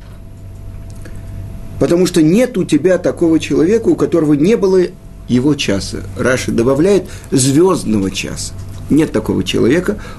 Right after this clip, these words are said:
Надо понять, что это значит звездный час в жизни человека. Дальше. Э, не считай ничего, то, что сотворено в мире, лишним.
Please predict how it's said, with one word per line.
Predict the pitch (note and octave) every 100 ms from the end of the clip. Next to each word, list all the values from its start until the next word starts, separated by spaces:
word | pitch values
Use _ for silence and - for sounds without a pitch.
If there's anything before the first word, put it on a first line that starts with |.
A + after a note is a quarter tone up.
| - - - -
Надо | - G#2 G#2
понять, | A2+ C3+ B2
что | F2+ A#2+
это | A2+ G#2+
значит | A2+ A2+ A2 G2 - - -
звездный | G#2+ A#2 D3 D3+ B2+ A#2
час | - D#3 D#3+ D#3+ -
в |
жизни | G#2+ B2+ A#2+ A#2
человека. | - F2+ F2+ - - - - - - - - -
Дальше. | C#3+ C#3 B2 G3 A3+ A3+ - - - - - - - - - - - - - - - -
Э, | D3 C#3+ C#3
не | D#3 F3+
считай | - - F#3 - C#4
ничего, | A#3 F#3+ - F#3 E3+ A3+ A3+ D#3 - - - - - - - - - - - - - - - - - -
то, | G#3 D3+
что | - A2+
сотворено | - A#2 C3 C#3 D3
в | C#3+
мире, | F3+ C4+ A#3 -
лишним. | C3+ D3+ C#3+ - B2+